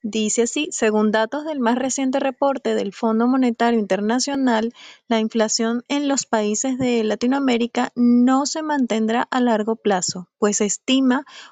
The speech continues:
una recuperación para dentro de dos años. En la actualidad, la región está viviendo una escalada inflacionaria histórica,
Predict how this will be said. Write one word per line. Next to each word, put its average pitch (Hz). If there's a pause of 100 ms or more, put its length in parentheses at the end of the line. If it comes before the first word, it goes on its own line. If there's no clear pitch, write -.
(120)
una 262
recuperación 254
para 269
dentro 208
de 208
dos 190
años. - (460)
En 247
la 302
actualidad, 294
la 247
región 208
está 254
viviendo 240
una 233
escalada 226
inflacionaria 208
histórica, -